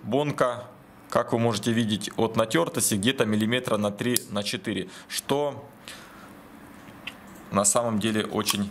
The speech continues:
здорово. Насечки имеются и на том, и на другом носе, там, на ноже, то есть где-то они глубже, где-то менее глубже. Но по удержанию, в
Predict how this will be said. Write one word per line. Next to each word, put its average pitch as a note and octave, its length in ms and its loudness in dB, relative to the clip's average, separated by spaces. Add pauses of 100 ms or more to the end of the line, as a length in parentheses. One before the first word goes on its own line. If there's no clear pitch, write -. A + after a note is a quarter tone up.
(120)
здорово. G2 640 2 (300)
Насечки C#3 560 2
имеются A2+ 460 2
и G#2+ 40 2
на A2 120 2
том, A2+ 180 -2
и A#2 40 -4
на A#2 100 4
другом C#3 340 -2
носе, F3 320 4
там, B2+ 380 0
на B2 80 0
ноже, C3 360 2
то C3+ 140 -2
есть A2+ 200 -2 (200)
где-то A#2+ 300 2
они G#2+ 320 4 (300)
глубже, D3+ 360 4
где-то A2 320 2
менее D3 340 2
глубже. A2 520 0 (240)
Но G3+ 340 2
по - 580 0 (160)
удержанию, B2 800 2
в - 60 -12